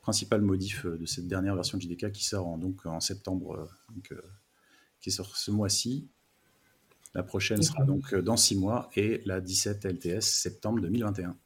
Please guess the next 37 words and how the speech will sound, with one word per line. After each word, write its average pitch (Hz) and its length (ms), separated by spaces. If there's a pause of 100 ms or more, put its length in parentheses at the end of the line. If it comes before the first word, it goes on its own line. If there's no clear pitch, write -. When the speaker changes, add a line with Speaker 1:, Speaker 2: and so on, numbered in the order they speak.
(1600)
Speaker 2:
Et 135 60
du 135 100
coup, 156 100
là, 151 60
j'ai 123 120
quand 117 120
même, 113 100
enfin, - 260
là, 135 100
par 131 120
exemple, 135 180
les 110 120
sealed - 340
classes, 135 240
alors 104 120
je 104 60
sais - 180
pas 120 120
si - 140
c'est, - 260
si 104 80
ça - 180
vient 113 140
de 123 80
là, 151 80
mais 117 140
les 107 40
sealed - 220
classes 120 380
ou 123 40
même 113 220
le, 104 300
les 107 260
strings, 120 420
euh, 104 200
multilignes, 113 420
ça, - 180